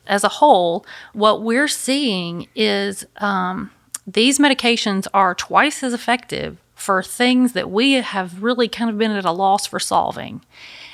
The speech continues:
And that, to me, is amazing, which is why they, uh, some of the research for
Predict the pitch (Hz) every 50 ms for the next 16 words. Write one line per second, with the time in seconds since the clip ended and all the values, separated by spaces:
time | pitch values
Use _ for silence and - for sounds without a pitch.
0 | - _ - 220 220 214 208 180 208 214 226 254 277 285 - - - 247 220 214
1 | 220 233 233 185 190 175 180 185 180 180 165 170 - - - 165 175 202 220 226
2 | 226 220 190 190 202 226 247 262 262 226 233 226 196 - - - 185 202 196 190
3 | - - - - 240 247 240 214 196 196 202 220 233 240 - 214 208 202 208 -
4 | - - - 220 220 240 233 233